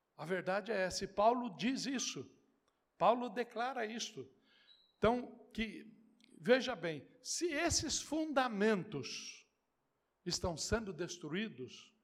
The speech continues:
o que pode fazer o justo? O salmista diz, "O Senhor está no seu santo templo. O Senhor tem o seu trono no céu, seus olhos observam,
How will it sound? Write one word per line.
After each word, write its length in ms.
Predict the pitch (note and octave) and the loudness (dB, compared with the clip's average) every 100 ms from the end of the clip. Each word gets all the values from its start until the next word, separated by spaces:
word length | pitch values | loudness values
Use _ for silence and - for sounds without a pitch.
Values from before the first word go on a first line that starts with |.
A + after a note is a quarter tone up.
| _ _ _ _ _ - | _ _ _ _ _ -4
o 20 | |
que 120 | D4 | -4
pode 400 | D4 A#3 A3+ D#3+ | 0 2 2 0
fazer 360 | - E3 D3+ D3+ | -4 -2 -2 -4
o 80 | |
justo? 500 | C3 C#3+ G#3+ - - _ _ _ _ - - _ _ - - _ _ _ - | -4 -4 -4 -8 -18 _ _ _ _ -20 -20 _ _ -20 -20 _ _ _ -8
O 60 | F#3 | -2
salmista 500 | A3+ G3+ A3+ - G3 | 0 0 0 -2 -4
diz, 380 | D3 F3 - | -2 -2 -2
"O 60 | F3 | 0
Senhor 440 | - F#3 E3 G3 | 2 2 4 0
está 300 | G3 - F#3 | 0 0 -2
no 100 | F3+ | -2
seu 240 | E3+ - E3 | -4 -4 -4
santo 560 | - - A#3+ C4 - | -2 2 4 4 -2
templo. 580 | G3 F3 D#3 - C3 - _ - - D#3+ | -4 -2 -2 -6 -12 -12 _ -20 -10 -2
O 80 | |
Senhor 480 | D#3+ F#3+ E3 F#3+ A3 | 2 4 4 4 2
tem 360 | G#3+ G3 F#3 F#3 | 2 -2 -4 -6
o 80 | F#3 | -6
seu 280 | - G3 E3 | -2 -2 -2
trono 460 | - E3+ G3 F#3 | -4 -2 -2 -2
no 100 | E3+ | -4
céu, 360 | D3 - F3 G3+ | -4 -2 0 0
seus 400 | - G3 D#3 A#2+ | 0 -2 -2 4
olhos 360 | F#3 G3+ F3+ D3+ | 4 4 0 -2
observam, 720 | F3 C#3 - F3 F#3+ F#3 | -4 -2 2 2 2 0